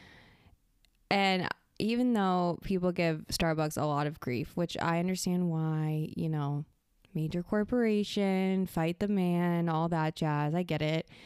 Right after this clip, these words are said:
I love to support local coffee shops when I can. But personally, I feel like local coffee shops can be so inconsistent.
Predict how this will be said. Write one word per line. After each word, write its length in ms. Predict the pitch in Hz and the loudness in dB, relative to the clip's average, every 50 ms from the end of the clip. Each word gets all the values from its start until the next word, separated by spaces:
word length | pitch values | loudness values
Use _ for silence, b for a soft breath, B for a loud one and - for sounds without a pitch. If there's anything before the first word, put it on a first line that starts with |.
| B B B B B B B B B - | B B B B B B B B B -2
I 120 | - 175 175 | 0 0 2
love 280 | 170 175 175 175 180 | 2 0 0 -2 0
to 100 | 214 214 | -2 -2
support 460 | - - 196 170 - 170 165 160 - - | 0 0 -2 0 0 0 2 2 2 2
local 260 | 160 156 - 156 156 | 0 0 0 -2 -4
coffee 300 | - 165 151 151 160 156 | -2 0 0 0 0 0
shops 340 | - 165 151 151 - - 165 | 0 0 -2 -2 -2 -2 -2
when 100 | 156 151 | 0 0
I 100 | 147 143 | -2 -2
can. 500 | - - 165 151 151 147 147 147 160 - B B B B B B B B B B B - | -2 -2 0 0 0 0 0 -2 -2 -4 B B B B B B B B B B B -4
But 180 | - 311 - - | -2 -2 -2 -4
personally, 920 | - - - 302 349 - - 277 254 233 214 208 196 190 190 180 160 - - 180 214 - _ _ _ _ _ _ - | -6 -4 0 0 0 0 0 2 2 2 2 2 2 0 0 -2 -2 -4 -4 -6 -6 -6 _ _ _ _ _ _ -6
I 160 | - - - | -6 -4 -4
feel 280 | - - - 330 359 381 | -4 -2 0 2 2 2
like 220 | 403 415 392 - | 2 0 0 0
local 300 | 190 185 180 180 - 208 | 0 0 0 0 0 -2
coffee 440 | 196 - - 165 165 170 - 185 180 | -4 -2 -2 -2 -2 -2 -2 -4 -4
shops 420 | 175 - 175 170 165 165 165 - - | -2 -2 -2 0 0 -2 -2 -4 -4
can 220 | - 180 175 170 | -4 -2 -2 -2
be 80 | 165 160 | -2 -4
so 500 | - - - - 165 160 160 165 165 - | -2 -2 -2 0 0 0 0 0 0 0
inconsistent. 960 | - 170 156 - 170 160 156 - - 151 - - - 175 185 196 208 220 | -2 -2 -2 -2 -4 -4 -4 -4 -6 -6 -4 -2 -2 0 0 0 0 -2